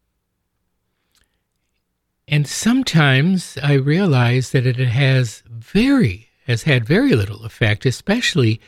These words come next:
in the latter part of the twentieth century and the early part of the twenty-first. As, uh, and particularly when we compare it with the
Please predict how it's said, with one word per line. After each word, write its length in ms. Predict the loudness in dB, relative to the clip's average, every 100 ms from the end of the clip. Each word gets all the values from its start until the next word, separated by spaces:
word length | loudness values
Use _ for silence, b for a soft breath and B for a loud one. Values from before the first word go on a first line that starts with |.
| b b b b
in 140 | 2
the 80 | 4
latter 320 | 4 2 0
part 500 | 0 2 2 0 -2
of 340 | -2 0 0 -2
the 100 | -4
twentieth 400 | 0 0 0 0
century 480 | -2 -2 -2 -2
and 100 | -2
the 140 | -2 -2
early 240 | -2 -4
part 320 | -6 -8 -6
of 80 | -8
the 80 | -12
twenty-first. 880 | -10 -8 -8 -8 -6 -6 -8 -16 _ _ b b b b b b b b b _ _ _ _ _ _ -8
As, 260 | -6 -6 -10 _ -2
uh, 40 |
and 520 | 0 2 2 2 2
particularly 600 | 0 0 0 4 4 4
when 220 | 2 2 4
we 180 | 2
compare 560 | 0 -2 -2 -2 0 0
it 160 | 0 -2
with 240 | -4 -4
the 320 | -2 0 0